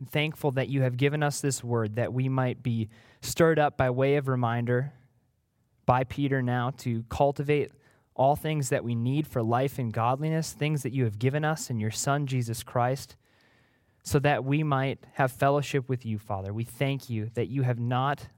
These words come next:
left us to ourselves, but that you, um, work your power by your Spirit so that we might become one with you in Jesus Christ, Lord.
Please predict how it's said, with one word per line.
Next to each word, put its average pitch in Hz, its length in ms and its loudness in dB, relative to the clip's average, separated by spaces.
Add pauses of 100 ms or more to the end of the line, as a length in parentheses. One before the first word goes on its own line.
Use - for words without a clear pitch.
(120)
left 123 380 0
us 143 160 -2
to 143 160 -2
ourselves, 110 640 -2
but 107 160 -10
that 110 200 -2
you, 127 380 -2 (920)
um, 101 320 -8 (920)
work 131 360 0
your 113 100 0
power 151 560 -2 (840)
by 127 160 4
your 147 160 0
Spirit 107 480 -2
so - 120 -4
that 110 240 -2
we 127 220 0
might 113 420 -2 (1500)
become 123 320 0
one 123 260 0
with 123 220 -2
you 107 160 0
in 107 180 -2
Jesus 107 380 -4
Christ, 95 420 -8
Lord. 95 240 -12